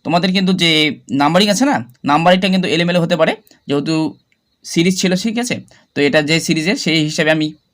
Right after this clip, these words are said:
আলোচনা করছি। একত্রিশ নম্বরে যেটা বলছে দেখো, দিদিমাকে খবরটা দিয়ে আসতে না আসতে আবার একটা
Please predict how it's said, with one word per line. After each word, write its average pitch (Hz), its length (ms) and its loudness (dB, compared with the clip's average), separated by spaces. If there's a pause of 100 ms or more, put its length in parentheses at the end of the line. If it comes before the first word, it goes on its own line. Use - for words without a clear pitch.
(140)
আলোচনা 147 300 -2
করছি। 143 200 -2 (920)
একত্রিশ 180 440 0
নম্বরে 165 260 2
যেটা 160 160 2
বলছে 147 300 -4
দেখো, 143 140 0 (520)
দিদিমাকে 196 420 2 (100)
খবরটা 185 320 2 (100)
দিয়ে 156 160 2 (760)
আসতে 160 420 -2 (360)
না 151 220 2
আসতে 175 280 -2 (380)
আবার 180 180 4
একটা 170 300 0